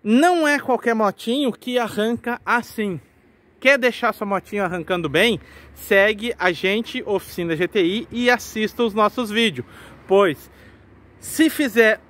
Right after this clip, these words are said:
o que a gente orienta, ela vai ficar dessa maneira. Eu vou arrancar de novo com ela ali pra vocês verem e vou aproximar pra vocês verem a tal da embreagem que todo mundo diz que fumaceia e tudo mais, que é isso,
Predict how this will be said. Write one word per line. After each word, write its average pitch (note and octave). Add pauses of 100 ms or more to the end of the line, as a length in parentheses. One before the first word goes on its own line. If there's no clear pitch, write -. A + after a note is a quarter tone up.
(240)
o A3
que A#3
a G#3
gente A#3
orienta, G#3
ela F#3+
vai G3+
ficar G#3
dessa G3+
maneira. A3 (320)
Eu E3+
vou G#3
arrancar B3+
de B3+
novo B3+
com A#3
ela G#3+
ali G#3
pra A#3+
vocês G3
verem G#3+
e A3
vou A3
aproximar B3+ (400)
pra A#3+
vocês A3
verem G#3
a G3+
tal A#3
da B3
embreagem A3
que A3+
todo A#3+
mundo A#3+
diz G#3+
que G3+
fumaceia G#3+
e E3+
tudo F#3
mais, G3+
que G#3+
é G3
isso, G3+